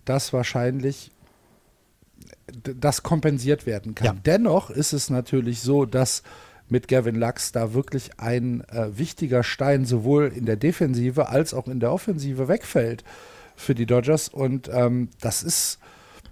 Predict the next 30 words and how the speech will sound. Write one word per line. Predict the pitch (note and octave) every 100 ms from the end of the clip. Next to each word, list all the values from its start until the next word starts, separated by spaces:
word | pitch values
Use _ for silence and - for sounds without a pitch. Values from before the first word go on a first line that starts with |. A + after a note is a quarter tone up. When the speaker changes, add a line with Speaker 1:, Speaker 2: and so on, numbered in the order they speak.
| -
Speaker 1:
ich | - -
finde, | F4 D#4+
ich | - D3+
find's | D4 C4 - -
t-, | - D3+
tatsächlich | F#3+ F3 G3 G3 F#3+
schon | - G3+ A3 G#3 -
einen | C#3
richtigen | C3+ G3 - F3 D3
Blow | A#2 B2+ A2 G#2 -
für | - -
die | A#2 A2
Dodgers. | G#2+ G#2+ G#2+ G#2+ -
Und | - C3 B2+ -
wenn | C3
man | B2+
die | A#2
Reaktionen, | B2 C#3 C3+ - D#3 A#3 C4 A3 G#3+ - - - - -
äh, | - C#3+ C#3 B2+
sich | B2+ D3
anschaut, | - C#3 E3 - C#3 D#3+ D#3+ -
äh, | B2 C3
auf | - C3 C#3
die | C#3
Meldung, | B2+ C3 D3+ C3 C#3+ G3+ - - - - _
dann | - C#3 D#3 D#3+
scheine | A2 - D#3+
ich | G3 -
damit | D#3+ E3 -
nicht | D3+ F3 A3 -